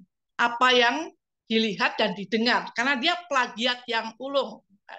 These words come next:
silakan nih Pak Robinson, itu Pak Robinson atau Ibu ini. Anak itu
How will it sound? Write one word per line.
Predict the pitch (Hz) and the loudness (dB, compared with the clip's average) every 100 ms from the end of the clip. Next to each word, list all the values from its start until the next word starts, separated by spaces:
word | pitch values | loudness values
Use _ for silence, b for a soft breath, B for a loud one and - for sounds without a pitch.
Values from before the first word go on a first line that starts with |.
| - | -16
silakan | 196 196 240 226 | -14 -8 -6 -6
nih | 196 | -6
Pak | 202 | -8
Robinson, | 185 190 185 220 190 | -8 -10 -4 -2 -2
itu | - 196 | -10 -12
Pak | 202 | -10
Robinson | 196 320 294 - | -8 -6 -4 0
atau | 269 | 0
Ibu | 254 233 | 0 -2
ini. | 185 185 _ _ _ _ 294 | -4 -8 _ _ _ _ -2
Anak | 302 | 0
itu | - | -2